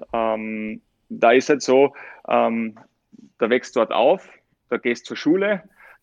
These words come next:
da, da machst du eine Lehre, da arbeitest und da stirbst. Und m-, mir war das nie genug, ja, ich wollte, ich wollte mehr tatsächlich, ich wollte einfach meine Grenzen austesten und ich habe den Rat bekommen,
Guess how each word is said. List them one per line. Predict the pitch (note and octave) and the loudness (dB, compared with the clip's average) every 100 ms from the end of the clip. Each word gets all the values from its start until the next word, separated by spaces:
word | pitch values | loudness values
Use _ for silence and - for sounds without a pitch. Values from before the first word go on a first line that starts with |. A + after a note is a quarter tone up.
| - | -4
da, | A2+ A2 G2 - | -2 -2 -6 -8
da | A2+ | -6
machst | A2+ - | -6 -4
du | G#2+ | -2
eine | G#2+ | 0
Lehre, | B2 E3 F#3 - _ _ _ _ _ | 0 0 -4 -10 _ _ _ _ _
da | A2 | -4
arbeitest | - B2 D3 D3+ C#3+ C#3 - - _ | 0 2 0 -2 -4 -6 -12 -20 _
und | - A2 | -14 -10
da | A2 | -10
stirbst. | - A#2 G#2+ - - _ _ _ _ _ _ | -8 -4 -4 -6 -20 _ _ _ _ _ _
Und | B2+ A#2+ A#2 A2+ A2 - | -4 -2 -2 -4 -8 -14
m-, | - G#2+ A2+ F2 D#2+ A#2 | -16 -12 -10 -10 -6 -2
mir | A#2 C#3 B2+ | 2 4 4
war | A#2+ | 4
das | B2 A#2 | 4 0
nie | A2 A#2+ | -4 -6
genug, | B2 A2 A2+ A2+ | -4 -4 -2 -2
ja, | G2+ G#2 | 0 2
ich | G#2+ | 2
wollte, | G#2+ - _ - - _ | 0 -4 _ -20 -20 _
ich | A2 | -6
wollte | G#2 G#2 | -6 -4
mehr | G2+ G#2 G#2+ A#2 | -2 0 2 0
tatsächlich, | - G2+ G2+ G2 A#2 D3 - _ _ _ G#2+ | -4 -8 -8 -8 -6 -6 -8 _ _ _ -8
ich | |
wollte | G#2+ G#2 | -6 -4
einfach | G2+ G2+ | -4 -6
meine | G2 | -8
Grenzen | - G#2 A2+ - | -6 -4 -4 -6
austesten | F#2+ G2 - G#2+ - - A#2 | -6 -6 -6 -8 -6 -8 -8
und | G#2 G2+ G2 | -8 -8 -6
ich | G#2 | -2
habe | G2+ | -2
den | G#2+ G2+ | -2 -2
Rat | F#2 G2+ | 0 -2
bekommen, | - - G#2+ A2 | -4 -4 -2 -2